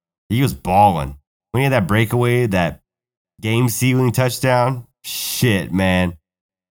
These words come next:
You know, after Damian Williams scored that touchdown, there were at least five thousand more shits added to the San Francisco sidewalks. Everybody in San Francisco was shitting their pants. You didn't even have to be homeless and you were shitting on the sidewalk after that freaking abomination.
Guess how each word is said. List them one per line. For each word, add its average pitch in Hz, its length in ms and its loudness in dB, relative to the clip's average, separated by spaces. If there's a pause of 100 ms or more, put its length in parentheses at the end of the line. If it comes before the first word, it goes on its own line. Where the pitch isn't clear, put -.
You 147 140 2
know, 147 100 4
after 131 400 2
Damian 123 380 2
Williams 117 280 2
scored 117 220 0
that 107 160 0
touchdown, 113 600 0 (220)
there 131 140 0
were 135 240 2
at 123 40 0
least 120 560 0 (100)
five 110 400 2
thousand 98 520 2
more 98 220 2
shits - 560 -2
added 85 300 0
to 85 80 -4
the 85 100 0
San 80 240 -2
Francisco 73 880 -4 (260)
sidewalks. 71 840 -6 (580)
Everybody 120 560 0
in 110 60 2
San 110 240 2
Francisco 92 400 -2
was 92 140 0
shitting 98 260 -2
their 95 160 0
pants. 92 380 -2
You 170 80 4
didn't 175 140 6
even 151 80 4
have 135 100 0
to 120 60 -6
be 113 120 2
homeless 110 480 2
and 98 100 2
you 95 100 4
were 90 40 2
shitting 87 360 0
on 87 100 0
the 85 80 -2
sidewalk 85 480 0
after 82 240 -4
that 87 220 0
freaking 76 360 -6
abomination. 80 960 -2